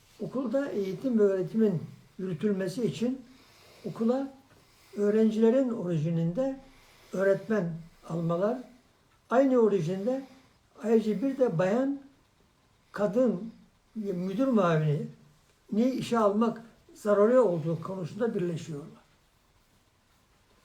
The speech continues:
Bu süreçte okulda öğretmen ve öğrencilerle birlikte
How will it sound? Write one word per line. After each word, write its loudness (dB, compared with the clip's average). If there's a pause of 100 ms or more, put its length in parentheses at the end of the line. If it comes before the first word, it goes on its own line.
(360)
Bu -2
süreçte 0 (680)
okulda 2
öğretmen 4
ve -4
öğrencilerle -2
birlikte -4